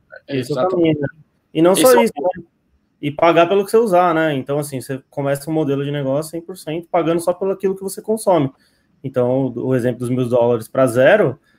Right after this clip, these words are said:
Speaker 1: é zero se não usar nada. Agora, se o cara tá tendo uso e o negócio dele tá bem dimensionado pra aquilo, ele vai ganhar e vai pagar. Então, é um modelo justo e
Speaker 2: Exato.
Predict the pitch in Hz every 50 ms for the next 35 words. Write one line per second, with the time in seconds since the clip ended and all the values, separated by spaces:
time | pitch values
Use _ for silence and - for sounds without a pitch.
0 | _ _ _ - 139 131 139 143 160 190 - - 254 269 285 302 302 233 170 175
1 | 180 165 127 113 113 117 117 131 123 117 127 135 131 135 - 151 151 - 175 185
2 | 175 156 170 - _ _ _ _ _ - 151 147 151 - 160 156 151 147 143 143
3 | 143 151 151 139 120 120 123 123 131 131 135 131 127 135 131 131 127 131 135 127
4 | 131 135 131 127 123 127 127 127 127 123 127 123 127 123 120 117 120 _ 117 117
5 | - _ 156 196 233 226 175 147 156 147 160 151 151 170 190 190 190 185 185 214
6 | 285 - _ _ _ _ 294 269 254 269 262 269 294 285 254 220 214 214 - _
7 | _ _ 170 - 165 160 160 160 185 185 180 185 190 190 170 196 214 208 156 147
8 | 165 185 214 233 - - 233 240 - _ _ _ _ _ _ - _ _ _ _
9 | - 143 123 - - 156